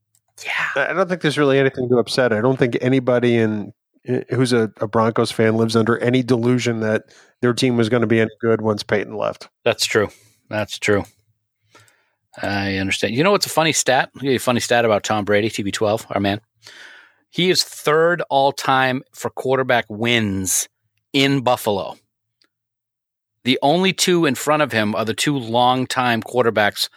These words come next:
Speaker 1: of the Buffalo Bills.
Speaker 2: Hmm.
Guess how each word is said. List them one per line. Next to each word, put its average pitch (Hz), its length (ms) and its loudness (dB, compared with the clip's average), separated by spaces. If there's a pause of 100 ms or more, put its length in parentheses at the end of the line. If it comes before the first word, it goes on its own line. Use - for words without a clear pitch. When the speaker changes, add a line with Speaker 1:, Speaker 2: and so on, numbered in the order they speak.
(320)
Speaker 1:
of 127 360 0 (100)
the 113 120 2
Buffalo 101 380 0
Bills. - 360 -4 (4000)
Speaker 2:
Hmm. 302 200 2